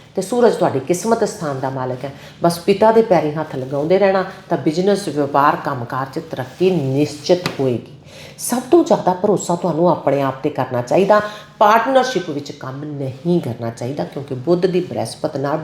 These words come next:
ਬਣਦੀ ਕੋਈ ਨਹੀਂ। ਤਾਂ ਕਿੱਥੇ ਤਾਂ ਤੁਸੀਂ ਕਹਿਣਾ ਪਰਮਾਤਮਾ ਨੇ ਕਰ ਦੇਣਾ, ਕਿੱਥੇ ਅਗਲੇ ਨੇ ਕਹਿਣਾ ਵੀ ਦਿਮਾਗ ਦੇ ਘੋੜੇ ਜ਼ਿਆਦਾ ਭਜਾਉਣ ਨਾਲ ਹੋਣਾ। ਤੇ ਹੁਣ ਦੋਨੋਂ ਹੀ ਚੀਜ਼ਾਂ ਜ਼ਰੂਰੀ ਨੇ।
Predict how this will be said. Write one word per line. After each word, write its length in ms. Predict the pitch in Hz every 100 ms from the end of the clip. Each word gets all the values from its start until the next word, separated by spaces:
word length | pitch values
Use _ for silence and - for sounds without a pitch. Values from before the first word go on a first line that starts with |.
| -
ਬਣਦੀ 360 | 165 120 135
ਕੋਈ 200 | 196 202
ਨਹੀਂ। 160 | 151 - - - - - - - -
ਤਾਂ 80 | 196
ਕਿੱਥੇ 320 | - 226 -
ਤਾਂ 140 | 220 185
ਤੁਸੀਂ 260 | 175 165
ਕਹਿਣਾ 220 | 147 139 139
ਪਰਮਾਤਮਾ 500 | 143 151 190 208 220
ਨੇ 80 |
ਕਰ 160 | 220 214
ਦੇਣਾ, 240 | 196 208
ਕਿੱਥੇ 360 | 202 180 - 151
ਅਗਲੇ 160 | 127 127
ਨੇ 100 | 135
ਕਹਿਣਾ 220 | 143 151
ਵੀ 100 | 170
ਦਿਮਾਗ 500 | 160 139 135 135 135
ਦੇ 160 | 143 143 175
ਘੋੜੇ 220 | 151 139
ਜ਼ਿਆਦਾ 340 | 139 127 101 110
ਭਜਾਉਣ 340 | 135 165 156
ਨਾਲ 180 | 127 147 175
ਹੋਣਾ। 140 | 170 - - - -
ਤੇ 60 | 185
ਹੁਣ 180 | 170 147
ਦੋਨੋਂ 320 | 127 127 180
ਹੀ 60 | 202
ਚੀਜ਼ਾਂ 320 | 202 165 180
ਜ਼ਰੂਰੀ 340 | 170 165 156
ਨੇ। 120 | 156